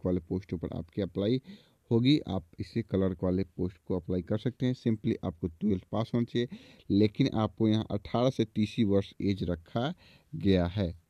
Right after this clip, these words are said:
ठीक है। आगे क्यों चलते हैं, आगे चलते हैं। इसमें अब फ़ी की बात कर ले, जिसमें आपको टोटल फ़ी, इसमें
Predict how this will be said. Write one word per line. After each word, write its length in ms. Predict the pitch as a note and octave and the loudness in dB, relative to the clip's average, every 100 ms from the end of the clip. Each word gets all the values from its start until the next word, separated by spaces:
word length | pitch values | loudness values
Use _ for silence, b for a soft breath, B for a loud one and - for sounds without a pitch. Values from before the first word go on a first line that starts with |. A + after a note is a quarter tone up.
| _ _ | _ _
ठीक 160 | C3+ C3+ | 0 0
है। 120 | F3 - _ _ _ - | 0 -4 _ _ _ -4
आगे 260 | F#2 F#2 A2+ | -4 -2 -2
क्यों 180 | C#3 C3 | 0 2
चलते 340 | C3+ C3 C#3+ | 2 2 2
हैं, 180 | C#3+ D#3+ _ _ _ _ - _ _ _ _ _ _ _ _ _ b b b b b b b _ | 0 -2 _ _ _ _ -20 _ _ _ _ _ _ _ _ _ b b b b b b b _
आगे 300 | G2+ A2 C3 | 0 2 2
चलते 300 | - B2 C3 | 0 -2 2
हैं। 100 | C3 - | 0 0
इसमें 220 | - C#3 | -2 0
अब 140 | C3 - | -2 -4
फ़ी 180 | - F3 | -2 -2
की 140 | - C3 | 0 2
बात 240 | A#2+ A#2+ | 4 2
कर 120 | - | 0
ले, 120 | A#2 A#2 | 0 2
जिसमें 300 | G#2+ - A2+ | 0 -2 0
आपको 320 | G2+ G#2 A2 | -2 0 0
टोटल 400 | G#2+ G#2 G2+ A2+ | 0 0 0 -2
फ़ी, 380 | A2 - B2 A#2 - | -4 -4 0 0 -2
इसमें 380 | G2+ G2+ G2 | -2 0 0